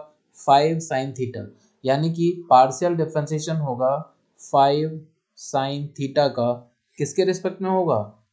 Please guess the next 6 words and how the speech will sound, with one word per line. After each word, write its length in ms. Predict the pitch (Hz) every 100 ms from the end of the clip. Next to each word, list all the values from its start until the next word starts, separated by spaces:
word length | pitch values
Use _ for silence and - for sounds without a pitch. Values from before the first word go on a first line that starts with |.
| 120
R 240 | 131 143 151
के 100 | 151
respect 400 | 147 - 135 -
में 80 | 127
होगा। 300 | 110 101 101 _ _ _ _ _ _ _ _ _ _
Next 500 | 127 131 117 - -